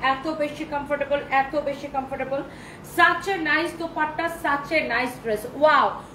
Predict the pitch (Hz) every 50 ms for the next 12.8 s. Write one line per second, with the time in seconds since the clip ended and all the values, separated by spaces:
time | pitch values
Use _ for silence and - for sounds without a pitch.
0 | - - - - 359 392 403 427 453 466 - - - 339 349 359 359 392 392 381
1 | 381 370 370 381 370 339 339 339 339 339 330 - 339 330 330 330 339 320 294 320
2 | - - 302 285 - - 277 285 294 302 311 302 302 302 311 311 311 302 311 -
3 | 277 269 277 277 294 277 269 269 254 254 277 269 277 220 254 294 277 - 320 302
4 | 285 277 - 302 277 - 285 262 262 240 262 240 226 226 240 269 339 - - -
5 | - - - - - 247 269 330 339 294 285 - - 381 381 381 381 381 - -
6 | 330 349 339 330 339 349 339 320 294 285 285 294 302 285 - 254 262 - 302 294
7 | 285 285 285 269 262 254 - - - 285 269 - - 262 277 302 302 294 - -
8 | 330 311 311 302 311 320 349 330 - - 302 302 302 285 269 277 285 285 277 254
9 | 247 247 247 247 - 240 240 247 247 233 226 220 208 196 - - - 277 330 427
10 | - - - - - - - - - - - 294 311 311 302 - 370 359 359 392
11 | 381 - 359 359 359 359 359 359 359 349 349 349 339 349 349 349 359 349 339 349
12 | 339 359 370 359 330 339 330 330 330 - - 349 302 - - 370